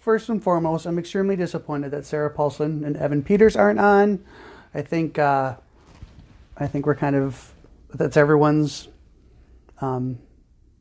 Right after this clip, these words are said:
feeling on the matter, because they've been literally on, whether it be small or big parts, they've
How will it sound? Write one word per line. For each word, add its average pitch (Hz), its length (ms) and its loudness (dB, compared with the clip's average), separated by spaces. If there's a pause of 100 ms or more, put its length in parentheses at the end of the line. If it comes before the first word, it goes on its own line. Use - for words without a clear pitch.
feeling 170 420 4
on 160 120 2
the 160 80 0
matter, 170 420 2 (800)
because 139 220 -6
they've 139 160 2
been 160 340 2
literally 175 480 6
on, 147 140 -6 (360)
whether 170 320 2
it 160 120 -4
be 151 100 -4
small 180 680 -2 (580)
or 156 140 0
big 170 280 2
parts, 160 420 0
they've 151 240 0